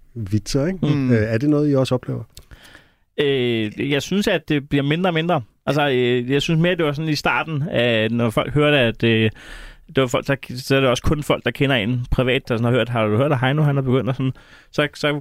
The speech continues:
Speaker 3: kom der nogle gange nogle år. Nu synes jeg mere, at det er, øh, den der mod-, modsatte med, at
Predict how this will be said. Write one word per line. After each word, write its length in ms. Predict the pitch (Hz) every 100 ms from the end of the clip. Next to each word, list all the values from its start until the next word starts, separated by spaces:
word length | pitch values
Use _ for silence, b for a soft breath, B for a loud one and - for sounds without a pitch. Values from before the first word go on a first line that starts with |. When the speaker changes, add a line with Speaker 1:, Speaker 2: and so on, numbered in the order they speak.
| -
Speaker 3:
kom 180 | 156 107
der 60 |
nogle 200 | 123 127
gange 160 | 117 127
nogle 160 | 131
år. 160 | 110 123
Nu 160 | 147 139
synes 240 | 156 143
jeg 100 | 131
mere, 340 | 127 151 160
at 160 | 87 113 -
det 180 | 120 113
er, 240 | 101 95 101 b b b b b -
øh, 260 | 117 110 107
den 200 | 117 110
der 220 | 104 107
mod-, 140 | 120 127
modsatte 440 | 127 143 160 123
med, 120 | 117 117
at 260 | 113 -